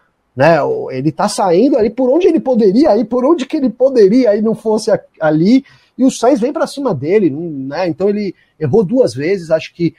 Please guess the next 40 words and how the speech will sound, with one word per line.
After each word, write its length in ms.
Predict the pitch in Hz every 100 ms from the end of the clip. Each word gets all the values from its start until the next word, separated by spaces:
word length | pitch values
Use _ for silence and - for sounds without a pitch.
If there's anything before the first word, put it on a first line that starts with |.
| _ _ _ _ -
e 80 | 311
cara, 300 | - 190 139
partindo 400 | 147 143 185 202
da 140 | 170
pole 260 | 139 147 135
position, 720 | 131 101 135 185 - 117 110
a 40 |
responsabilidade 760 | 139 147 151 151 151 147 139 143
é 40 |
maior, 440 | 151 180 143 151 - _ _ _ 117
né? 320 | 120 135 117
Ele 100 | 120
poderia 680 | - 131 170 151 143 175 -
ter 180 | - 165
tirado 420 | - 269 147 190
essa 180 | - 214
vitória 420 | 240 - 226 247
do 80 | 214
Verstappen. 680 | 220 - 180 214 - 107 _ _ _ _ _
Então 200 | - 175
acho 200 | 170 -
que 100 | 185
esse 220 | 185 185
erro 220 | 170 170
dele 320 | 156 147 156 143
aí, 140 | 135
pra 180 | 160 143
mim, 400 | 139 156 165 160 _ _ _ _ -
é, 320 | 113 117 120
ele, 300 | 139 139 107 107 -
ele 240 | 123 151
é 120 | 123
o 80 | 147
banana 480 | 127 120 107 135 139
aí 160 | 120 123
do, 180 | 117
do 140 | 127 117
fim 160 | 131
de 80 | 123
semana. 520 | - 110 143 208 214